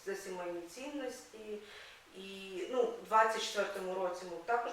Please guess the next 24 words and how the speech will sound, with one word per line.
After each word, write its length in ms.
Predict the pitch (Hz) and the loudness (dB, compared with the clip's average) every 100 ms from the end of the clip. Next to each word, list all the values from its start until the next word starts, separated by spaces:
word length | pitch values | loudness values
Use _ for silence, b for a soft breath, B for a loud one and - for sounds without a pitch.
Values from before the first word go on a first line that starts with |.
| 196 | -4
багато 300 | 202 202 202 | -4 -2 -4
підписували 520 | - - 185 190 190 | -10 -10 -10 -8 -6
меморандуми. 580 | 185 185 185 175 180 180 - | -4 -2 0 -2 -2 -4 -4
І 40 | 196 | -2
зараз 360 | 190 220 233 233 | 4 6 4 2
у 20 | 202 | -2
нас 140 | 196 | -6
в 120 | - | -6
проєкті 420 | 190 190 185 - | -4 -4 -4 -8
ще 300 | 185 - 190 | -8 -6 -6
меморандуми. 840 | 190 180 175 175 170 170 170 175 170 170 B B B - | -6 -6 -2 -2 -2 -4 -6 -6 -8 -8 B B B -10
І 340 | 185 185 190 196 | -6 -4 -4 -4
ми 80 | |
дуже, 520 | 190 208 196 190 185 - - - - 196 | -6 -4 -4 -2 -2 -4 -12 -20 -18 -8
мені 140 | 202 | -6
дуже 240 | 202 196 185 | -4 -6 -6
приємно 400 | - 196 190 185 | -6 -4 -4 -6
те, 160 | 208 - | -4 -4
що, 520 | - - 202 185 165 - - - - - - - - | -2 -6 -2 -2 -2 -6 -14 -20 -20 -20 -20 -20 -14
м, 280 | 190 180 175 170 196 208 | -8 -6 -6 -6 -8 -4
люди 160 | 220 | -4
приходять 760 | 185 - - - 240 220 - 185 | -4 -8 0 0 2 -2 -6 -8
і 240 | 185 170 | -6 -6
самі 440 | - 214 202 175 | -6 0 0 0